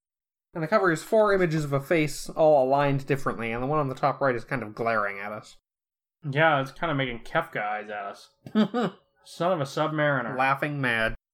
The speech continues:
Speaker 1: So we open up on a Y-shaped tree, kind of a fork in the path, metaphorically speaking.
Speaker 2: Yeah, and behind it, a great big tower.
Speaker 1: And the voice narrating senses that something is wrong in his home,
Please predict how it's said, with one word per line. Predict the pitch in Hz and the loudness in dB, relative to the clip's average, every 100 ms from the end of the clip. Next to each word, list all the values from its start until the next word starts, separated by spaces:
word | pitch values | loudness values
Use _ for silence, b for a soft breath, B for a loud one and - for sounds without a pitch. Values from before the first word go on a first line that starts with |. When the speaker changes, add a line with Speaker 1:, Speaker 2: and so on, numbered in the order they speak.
| _ _ _ _ _ | _ _ _ _ _
Speaker 1:
So | - | -4
we | 135 135 | 0 0
open | 147 | 2
up | 139 139 | 0 0
on | 127 | -4
a | 120 | -4
Y-shaped | 117 123 139 139 143 131 - | -2 0 0 0 -4 -4 -8
tree, | - 147 240 285 _ | -4 -2 -2 -8 _
kind | 131 117 | -6 -6
of | |
a | 113 | -8
fork | - 147 139 | -4 -4 -2
in | 135 | -2
the | 123 | -2
path, | - 139 202 - | 0 0 0 -6
metaphorically | 139 131 143 139 139 139 | -8 -6 -2 -2 -2 -8
speaking. | 151 160 226 277 _ _ _ _ _ - | -6 -6 -6 -12 _ _ _ _ _ 0
Speaker 2:
Yeah, | 156 160 127 | 4 6 4
and | 139 | 0
behind | 135 131 - 196 175 | 0 -2 2 2 4
it, | 127 127 - _ b b - | 0 0 -8 _ b b -14
a | |
great | 123 123 165 208 | -12 0 0 2
big | 202 185 185 | -2 -4 -6
tower. | - 156 147 120 107 - _ _ _ _ _ _ - | -2 2 2 0 -4 -12 _ _ _ _ _ _ -8
Speaker 1:
And | 160 143 | -4 -2
the | |
voice | 143 175 226 214 175 | 0 4 4 2 -2
narrating | 170 175 151 127 117 113 143 _ | 2 4 4 4 0 -6 -16 _
senses | _ - 185 175 156 139 | _ -4 -2 -2 -4 -4
that | 139 139 | -6 -6
something | 208 185 165 | -8 -4 -4
is | 139 | -2
wrong | 143 143 143 117 113 | 0 2 4 2 0
in | 120 | -6
his | 127 | -8
home, | - 131 107 - | -2 0 0 -8